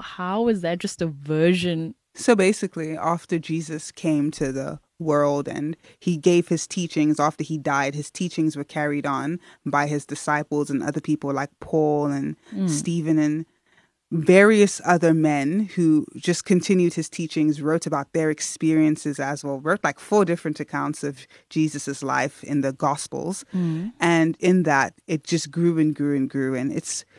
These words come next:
Speaker 2: crazy to look at the history of Christianity, even how it exploded when it went to Rome and the church and state combined. And it's, we can talk about this for a long time 'cause
Speaker 1: Yeah.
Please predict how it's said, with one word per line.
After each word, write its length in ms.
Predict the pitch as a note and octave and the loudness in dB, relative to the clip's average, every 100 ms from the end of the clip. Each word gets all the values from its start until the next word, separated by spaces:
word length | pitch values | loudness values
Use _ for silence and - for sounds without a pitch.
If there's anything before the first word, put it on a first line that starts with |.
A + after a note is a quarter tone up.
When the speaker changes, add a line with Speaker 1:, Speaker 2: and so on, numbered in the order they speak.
| _ | _
Speaker 2:
crazy 440 | - C4 E4+ D#4+ A3 | 2 4 4 2 0
to 140 | F#3 | 0
look 180 | D#3+ E3 | -2 -2
at 140 | D#3 | -4
the 80 | D3 | -4
history 320 | D#3+ D#3+ D#3 | -4 -2 -4
of 100 | D3 | -4
Christianity, 560 | - D3 D3+ C#3 C#3 - E3 | -4 -6 -4 -2 -2 -4 -2
even 180 | D#3 D#3 | -2 0
how 180 | C#3+ | 0
it 80 | C#3 | -2
exploded 840 | - - - D#3 D#3 D3+ B2 C#3+ - _ _ | -4 -6 -4 0 2 2 -2 -6 -14 _ _
when 180 | - D3+ | -2 0
it 140 | C#3 D3 | 0 -2
went 220 | C#3+ C#3+ | -2 -2
to 160 | D3+ B2+ | -2 -2
Rome 420 | C#3 D3 D3+ C#3+ | 0 2 0 0
and 220 | - D3+ - _ | -4 -8 -12 _
the 60 | D#3+ | -10
church 340 | - E3 D3+ | -2 -2 -2
and 120 | D3+ D3 | -4 -6
state 360 | - D3+ D3 | -4 -4 -4
combined. 680 | - C#3 C3 C3 C#3 C#3+ C#3 | -6 -4 -4 -4 -2 -2 -2
And 280 | C3 D#3+ E3+ _ _ - _ _ _ - | -4 -6 -8 _ _ -20 _ _ _ 2
it's, 280 | A3 - - | 2 2 -6
we 240 | C4 A#3+ C#4+ | 6 8 10
can 200 | C4 F#3 | 8 6
talk 220 | F#3 F3+ | 4 2
about 300 | D#3 D3 D3 | 4 2 2
this 260 | D3 D3 - | -2 -2 -4
for 260 | - C3+ | -4 -2
a 60 | B2 | -2
long 500 | A#2 B2 C3+ C#3 C#3+ | -4 -2 -2 0 -2
time 360 | - A2+ A2+ | -4 -4 -4
'cause 180 | D#3+ | -2
Speaker 1:
Yeah. 60 | F3+ | 0